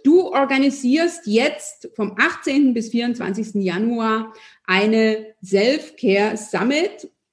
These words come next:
mit dem schönen Slogan Gedacht, gemacht, Auszeit. Ich bin auch als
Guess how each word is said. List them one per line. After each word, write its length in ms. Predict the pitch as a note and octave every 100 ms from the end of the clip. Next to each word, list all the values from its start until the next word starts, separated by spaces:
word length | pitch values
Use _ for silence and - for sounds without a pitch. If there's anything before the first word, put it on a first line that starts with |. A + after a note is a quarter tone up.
| G#3
mit 180 | A3
dem 220 | A3+ A3 G#3+
schönen 480 | A#3+ B3+ D4 C4+
Slogan 760 | A#3 A#3 F#3+ A#3+ C#4 A3 A#3+ D4+ G#4 -
Gedacht, 500 | G#3+ G#3 C4+ - -
gemacht, 500 | A#3 G3+ F#3+ - -
Auszeit. 600 | F#3+ A3 C#4 - - C#4+ D#4+ B4+ - - _ _ _ _ _ _ _ _ _ _ _ _ _ -
Ich 380 | C4 - - A#3 _
bin 340 | C4+ C#4+ C4 G3
auch 320 | A3+ F#4 -
als 480 | A3 G#3+ A3 -